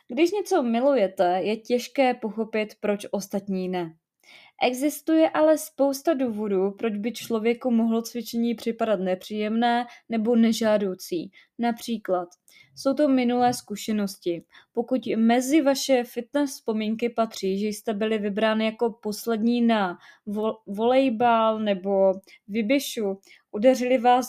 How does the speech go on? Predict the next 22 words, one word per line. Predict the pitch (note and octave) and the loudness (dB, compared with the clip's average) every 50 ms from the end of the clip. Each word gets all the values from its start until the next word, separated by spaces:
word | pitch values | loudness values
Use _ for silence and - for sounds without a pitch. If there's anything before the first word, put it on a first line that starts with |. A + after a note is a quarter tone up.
| - - | -6 -6
o, | A3 A3 | -4 -4
do | G#3 G3 A#3 A#3 B3+ | -2 0 2 4 4
obličeje, | C4+ A#3 B3 C4 B3+ - - - A3+ G#3 F#3 F3 F#3 G3 _ - - - - _ _ | 2 2 -2 -4 -4 -4 -4 0 0 0 0 0 -4 -8 _ -20 -20 -20 -20 _ _
nebo | A3 A3 G#3+ G#3 A#3 A#3+ A3+ A3+ | -4 -2 0 2 2 2 2 2
jste | A3+ - - A#3+ | 0 -4 -6 -8
se | - - B3+ A#3 | -4 -2 -4 -4
styděli | - - - A#3+ A3 G#3+ C#4+ D4+ C#4 C4 | -4 -2 -2 -2 2 6 6 8 8 6
v | B3+ - | 4 2
tělocvičně | - A3+ G#3+ G#3 G3+ - - G#3+ G#3 - - - - G3 F3 F3 F#3 - _ _ - - _ _ | -2 -2 0 0 -2 -4 -6 -8 -8 -8 -10 -8 -6 -6 -6 -6 -8 -12 _ _ -20 -20 _ _
jako | - G#3+ G#3 - - A3+ A3 A3 A3 A3+ A3 - _ - | -8 -8 -8 -6 -6 -4 -2 -2 -2 -2 -4 -8 _ -8
malé, | G#3 A3 A3 A#3 A#3 A#3 G#3+ G3 F#3 F3+ G3 - _ _ _ G3+ | -4 0 2 2 4 4 2 2 0 -4 -8 -12 _ _ _ -4
holčičky, | G#3 G#3+ G#3+ G#3 G3+ - - C4+ - - - - - F#3+ F3+ G3+ - _ _ - - - - _ | -2 -2 -2 -2 -4 -6 -10 -10 -10 -12 -12 -8 -8 -8 -8 -8 -14 _ _ -20 -20 -20 -20 _
možná | - B3 C4+ C4 C#4 D#4+ E4 D#4+ D#4 | 0 0 2 4 4 4 4 4 4
byste | C4 D4+ D4 - - - D#4 D#4 D4 | 2 2 0 -2 0 2 2 4 4
raději | C#4+ B3+ A3+ B3 C4+ C4 C4 | 4 2 2 0 0 0 0
seděli | B3+ - - B3 A3 B3+ B3+ A#3+ B3 A#3 | -2 -4 -10 -6 0 0 2 2 2 0
na | A3+ A3 G#3 - _ _ _ _ _ - | 0 -2 -4 -6 _ _ _ _ _ -8
nějaké | G#3+ A#3 B3 B3 B3 A#3+ B3 B3+ | -6 -4 -2 -2 -2 -2 -4 -6
tribuně | B3+ - - G#3 G#3+ G#3 F#3+ G#3 A3 G#3+ G#3+ A3 G#3+ G#3+ G#3+ G#3+ | -6 -6 -6 -4 -4 -4 -4 -4 -4 -4 -2 -2 -2 -2 -2 -2
nebo | G#3+ G#3+ G3+ G#3 A3 | -2 -2 -2 -2 -2
na | G#3+ A#3 A#3 | -2 -2 -4
střídačce, | - - - - - A#3 G3+ A#3 A3+ - - - - - G3+ F#3+ F#3+ | -4 -8 -12 -10 -8 -4 -2 -2 -4 -4 -8 -16 -10 -6 -6 -6 -6